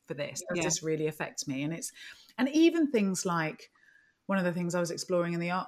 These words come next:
Speaker 1: article is the cultural expectations of family and those micro moments of tension that come up. You know,
Speaker 2: Yeah.
Speaker 1: there was, there was one example with, um, finishing a family meal and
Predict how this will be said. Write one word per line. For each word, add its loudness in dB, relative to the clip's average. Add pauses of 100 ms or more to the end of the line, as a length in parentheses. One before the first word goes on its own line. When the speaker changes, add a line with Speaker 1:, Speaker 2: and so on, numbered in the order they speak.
Speaker 1:
article -2
is 0
the -2
cultural 2
expectations -2 (100)
of -4
family -2
and 0
those 4 (400)
micro 6
moments -2
of -8
tension -4
that -4
come 0
up. -2 (680)
You -4
know, 0
Speaker 2:
Yeah. 4
Speaker 1:
there 6
was, 2 (100)
there 2
was 0
one 0
example -2
with, -4
um, 0 (140)
finishing 4
a 0
family 4
meal 0
and 0